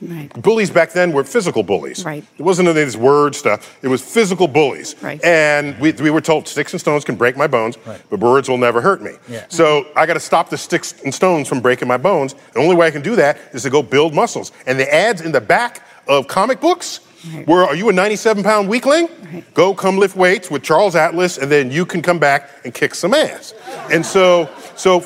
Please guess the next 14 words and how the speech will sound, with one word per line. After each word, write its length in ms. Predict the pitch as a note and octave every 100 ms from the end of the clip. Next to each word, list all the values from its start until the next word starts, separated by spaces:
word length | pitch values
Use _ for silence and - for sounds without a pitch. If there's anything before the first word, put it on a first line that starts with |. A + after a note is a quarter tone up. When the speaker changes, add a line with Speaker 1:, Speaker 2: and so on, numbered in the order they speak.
| -
Speaker 2:
I, 200 | F#3+ D#3+
I 20 |
have 260 | D3 A3 -
to 100 | G3+
agree 280 | D#3 G#3 G#3
with 160 | G3
Terry. 340 | G#3+ B3 C#3 B2+
At 80 |
least 280 | C#3+ F#3 E3+
in 120 | C3
my 240 | A2+ D#3+ G3+
childhood, 540 | - G3 F3 A2 G#2+ - _ -
the 80 | A2
motivation 840 | B2+ E3+ E3+ C#3+ C3+ - C3 A#2